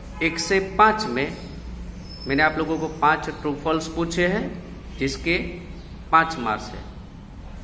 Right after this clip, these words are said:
बराबर। उसके बाद question number छः से दस, जिसमें मैंने आप लोगों को nearest meaning पूछे हैं, जिसके हो गए पांच marks, बराबर।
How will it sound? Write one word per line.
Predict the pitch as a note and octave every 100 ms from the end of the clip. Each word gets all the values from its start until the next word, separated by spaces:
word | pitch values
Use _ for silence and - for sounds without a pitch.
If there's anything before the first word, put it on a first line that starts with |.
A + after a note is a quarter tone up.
| -
बराबर। | C3+ E3+ E3+ E3+ - - - - - - - - - - -
उसके | C#3+ - F3
बाद | F3+ F3+ F3
question | D#3+ E3 E3+
number | E3+ E3+
छः | E3+ - D#3
से | - F3
दस, | E3+ F3+ F3 F3 - - - - - - - - - - -
जिसमें | C#3 F3
मैंने | E3+ E3+ E3
आप | E3 E3
लोगों | E3+ E3
को | E3
nearest | D#3 C3 D3 E3 F3 E3+
meaning | - C#3 D#3 E3 E3+
पूछे | E3+ E3+ E3+
हैं, | E3+ E3+ E3+ E3+ E3+ - - - - - - - - - -
जिसके | C#3+ - E3
हो | D#3+ C#3+
गए | C#3 D#3
पांच | - D3+ C#3 A2+
marks, | G2 - - - - - - - - -
बराबर। | C#3 E3